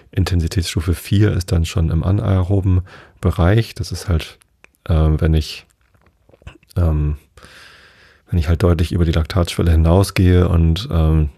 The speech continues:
das halt nicht mehr irgendwie, ja, nicht mehr nachhaltig <laughs> laufen kann sozusagen.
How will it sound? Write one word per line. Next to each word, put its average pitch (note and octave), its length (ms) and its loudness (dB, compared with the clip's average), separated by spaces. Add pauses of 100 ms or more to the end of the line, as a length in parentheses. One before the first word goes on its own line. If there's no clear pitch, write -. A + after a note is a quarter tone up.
(200)
das E2+ 200 -4
halt F2 160 -2
nicht E2+ 200 -4
mehr E2 120 2
irgendwie, D#2 380 -2 (1500)
ja, C#2+ 240 -2 (1000)
nicht F#2 240 -2
mehr D#2+ 100 2
nachhaltig D#2+ 480 0
<laughs> - 0 -
laufen - 300 0
kann - 180 -4
sozusagen. - 560 -8